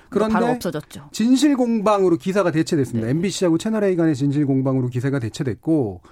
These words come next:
Speaker 1: 결국에는 이제 엠비씨에 관련된 보도 내용은 되게 줄어든 상태에서 이제 채널A나 검사장 해명의 판을 깔아주는 그런 모습으로 일단 나-, 상당 부분이 나타났거든요. 이 부분,
Speaker 2: 그렇죠.
Speaker 1: 예, 정미정 박사님 어떻게
Speaker 2: 아니,
Speaker 1: 보셨어요?
Speaker 2: 그러다가 이제 일일,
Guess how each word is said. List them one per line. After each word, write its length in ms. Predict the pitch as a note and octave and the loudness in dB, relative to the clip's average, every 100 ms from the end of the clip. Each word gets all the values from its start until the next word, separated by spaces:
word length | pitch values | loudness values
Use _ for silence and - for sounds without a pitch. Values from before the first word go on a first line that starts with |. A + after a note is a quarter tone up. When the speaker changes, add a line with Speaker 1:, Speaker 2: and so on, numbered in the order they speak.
| - - _ | -20 -20 _
Speaker 1:
결국에는 500 | - G3 A3 A3+ A3 | 0 0 0 -2 0
이제 260 | F3 E3+ E3 | 2 2 0
엠비씨에 440 | D3+ D#3+ D3 G#3 F#3+ | -2 -4 -2 -2 0
관련된 440 | D#3 D3+ D#3 D3+ | 0 0 0 -2
보도 200 | C#3+ D3 | -2 -2
내용은 240 | D3 C#3+ C#3 | 0 0 -2
되게 180 | B2+ C3 | -4 -4
줄어든 380 | C#3+ D3+ C#3 | -4 -2 -2
상태에서 480 | C3 B2+ A#2+ A#2+ D#3+ | -4 -6 -6 -6 -6
이제 280 | G#3+ C3+ G#2+ | -4 -4 -6
채널A나 440 | - A#3+ A#3+ G3+ F#3 | -10 -8 -6 -6 -4
검사장 360 | - B2+ D#3 | -4 -4 -4
해명의 640 | D#3+ C4+ C#4+ C#4+ C#4 C4 B3 - | -4 -2 0 0 0 -2 -4 -6
판을 280 | C4+ B3+ A#3 | -4 -2 -2
깔아주는 640 | G#3 F3+ B2 G#2 B2 B3+ - - - - | -4 -4 -6 -8 -6 -8 -10 -20 -20 -2
그런 220 | F3+ G3 | 0 2
모습으로 340 | D#3 D#3+ F3+ | 2 2 2
일단 300 | D#3 C#3+ D3+ | 2 2 2
나-, 140 | B2+ A2 | 0 -4
상당 340 | - B3+ C#4+ A#3+ | -4 0 0 2
부분이 220 | F#3+ F3 | 2 0
나타났거든요. 800 | A2+ - D#3+ A#2 C3+ A#2 B2+ D4 - - - | 0 -2 -2 -2 -4 -4 -4 -6 -10 -12 -4
이 80 | A3+ | -2
부분, 260 | B3+ G3+ | 0 0
Speaker 2:
그렇죠. 140 | B2+ - | -2 -2
Speaker 1:
예, 100 | D#3 | -2
정미정 320 | C3 G#3 F#3+ | 0 0 0
박사님 260 | C#3 B2 A#2 | 0 -2 -6
어떻게 180 | A#2 B2+ | -4 -2
Speaker 2:
아니, 120 | A#2 | -2
Speaker 1:
보셨어요? 140 | - | -2
Speaker 2:
그러다가 400 | - B3+ A#3+ A#3+ | -2 -2 -2 -2
이제 460 | A3 F3 A3+ E3 C3+ - _ _ _ - - | -4 -4 -4 -4 -8 -18 _ _ _ -20 -12
일일, 720 | - D4+ D#4+ D#4+ D#4 D4+ C#4+ | -8 -6 -4 -4 -4 -4 -6